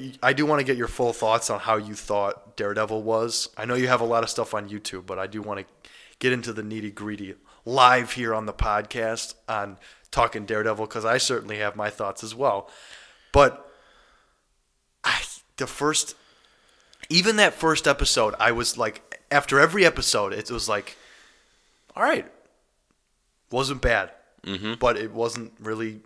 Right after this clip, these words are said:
Speaker 1: that good either. I would say the first episode I really was like, "Wow, that was good stuff," was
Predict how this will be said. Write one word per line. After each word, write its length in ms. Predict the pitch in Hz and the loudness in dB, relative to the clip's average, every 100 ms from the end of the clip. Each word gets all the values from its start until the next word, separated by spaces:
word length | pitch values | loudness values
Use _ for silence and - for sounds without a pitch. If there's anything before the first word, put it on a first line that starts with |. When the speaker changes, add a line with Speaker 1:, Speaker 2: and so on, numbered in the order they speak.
| _ | _
Speaker 1:
that 200 | 117 117 | -6 -6
good 160 | - 131 | -2 0
either. 360 | 147 113 90 - | 0 -2 -6 -4
I 60 | 120 | -2
would 160 | 127 | 0
say 160 | - 143 | 2 2
the 100 | 131 | 2
first 320 | - 139 - | 2 2 4
episode 360 | 135 123 117 110 | 0 2 2 2
I 40 | |
really 240 | 107 113 | 0 -2
was 200 | 113 107 | -2 -4
like, 320 | 101 - - - | -6 -8 -16 -12
"Wow, 180 | 98 | -8
that 180 | 95 98 | -6 -6
was 140 | 98 - | -8 -12
good 180 | 95 | -10
stuff," 420 | - 95 - - - | -10 -12 -16 -20 -14
was 280 | 95 - | -12 -12